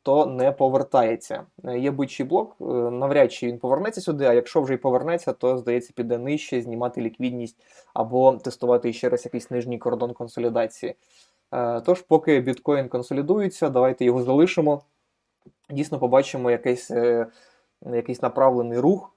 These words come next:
так, і нехай нам покажуть, куди, е, куди він захоче йти. Те, що він підзняв тут ліквідність, це добре. Ми можемо також наперед трішечки позначити, е, попередні хаї,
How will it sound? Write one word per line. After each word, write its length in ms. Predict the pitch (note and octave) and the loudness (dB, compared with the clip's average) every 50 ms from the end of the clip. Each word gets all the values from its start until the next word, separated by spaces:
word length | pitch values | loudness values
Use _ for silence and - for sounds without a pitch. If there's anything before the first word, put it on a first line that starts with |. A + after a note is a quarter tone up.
| _ _ _ | _ _ _
так, 320 | - B2 B2+ C3+ - - | 0 2 2 2 0 -2
і 200 | - B2 A#2+ A#2+ | -4 -2 -2 -2
нехай 280 | A#2+ B2 B2 - E3 E3 | -2 -2 -2 0 0 0
нам 160 | D#3 C#3 C3+ | 0 -2 -2
покажуть, 460 | - A#2+ - C3+ C3+ C3+ C3 B2+ A#2+ | -4 -4 -2 0 0 0 -2 -4 -8
куди, 460 | - - B2 A#2+ A#2 C3 C#3 D3 D#3 D#3 _ _ - | -4 -4 -4 -2 0 0 0 0 -2 -4 _ _ -10
е, 220 | C3 A#2+ A#2+ A#2 | -8 -6 -6 -6
куди 260 | A2+ - B2+ B2 C3 B2+ | -4 -4 -2 -2 -2 -2
він 160 | C3 B2+ A#2 | -4 -4 -4
захоче 440 | A#2+ B2 - B2+ A#2+ A#2+ - - A#2+ | -4 -4 -2 -2 -2 -2 -4 -6 -8
йти. 260 | A2 - A#2+ A#2 A#2+ | -6 -4 -4 -4 -2
Те, 160 | - A#2+ B2 | -2 -2 -2
що 160 | A#2+ - B2 | -2 -4 -6
він 180 | A#2+ A#2+ A#2+ A#2 | -6 -6 -6 -8
підзняв 420 | - A#2 A2+ B2 B2+ A#2+ A2+ A2+ | -10 -10 -8 -6 -4 -4 -6 -6
тут 160 | - _ - | -12 _ -12
ліквідність, 540 | A#2 A2+ - - B2 A#2 G#2+ A#2 A#2 A2+ - | -12 -12 -10 -8 -8 -8 -8 -8 -12 -12 -8
це 100 | - B2+ | -8 -4
добре. 360 | B2 D#3 F#3+ G3 E3+ D3+ C#3+ | 0 0 0 2 0 0 -2
Ми 140 | C3+ B2 B2 | -2 -4 -6
можемо 380 | B2+ B2 B2 A#2+ B2+ A#2+ A#2+ A2+ | -6 -6 -6 -6 -8 -10 -8 -6
також 440 | - B2 A#2+ - B2 A#2 - - _ _ _ _ _ _ _ _ _ _ _ _ _ _ _ | -4 -4 -2 -4 -6 -6 -8 -12 _ _ _ _ _ _ _ _ _ _ _ _ _ _ _
наперед 500 | - A#2+ A#2 - C3 B2 B2+ B2 A#2+ - | -10 -10 -4 0 2 2 2 2 0 -2
трішечки 480 | - B2+ B2 B2 - A#2+ - - - - | -4 -4 -4 -4 -4 -8 -12 -10 -8 -8
позначити, 800 | D#3 - B2+ B2 B2+ C3 C3 B2 A#2+ - - - - - B2+ - B2+ _ _ _ _ _ - _ _ _ _ _ _ | -4 -2 -2 -2 -2 -4 -6 -6 -8 -10 -14 -14 -12 -12 -12 -12 -14 _ _ _ _ _ -20 _ _ _ _ _ _
е, 120 | - C3+ A#2 | -16 -14 -12
попередні 480 | - A#2+ - C3+ B2+ B2+ A#2+ B2 B2 | -12 -6 -4 -2 0 0 -2 -4 -8
хаї, 440 | B2 - C3+ C3 C#3+ F3 G3+ - | -6 -2 -2 0 0 0 -2 -4